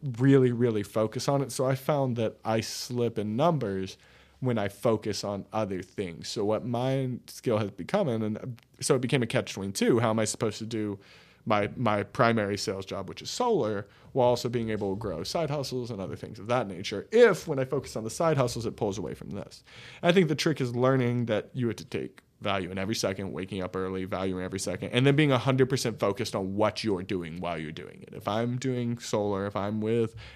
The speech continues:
a homeowner, if I'm with a customer, I am a hundred percent focused on that. My other stuff has been put away for hours. I've been studying or thinking about it or getting ready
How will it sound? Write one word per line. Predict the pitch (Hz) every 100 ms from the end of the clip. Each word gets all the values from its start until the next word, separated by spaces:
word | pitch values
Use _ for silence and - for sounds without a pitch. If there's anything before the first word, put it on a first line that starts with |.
| -
a | 113
homeowner, | 110 98 101 101 101 98
if | 95
I'm | 98
with | 104 123
a |
customer, | 127 101 95 98 98 95
I | 98 98
am | 98
a | 92
hundred | - 104 101
percent | 101 101 87
focused | 87 95 -
on | 82
that. | 80 -
My | 98
other | 95
stuff | 95 101 95
has | 98
been | 95
put | 101
away | 92 92
for | 95 98
hours. | 95 87 50 -
I've | 92 95 98
been | 85 110
studying | - - 107 104 104 101
or | 90
thinking | 95 110 104 110
about | 113 101 107
it | 95
or |
getting | 98 113 107 101
ready | 104 98 101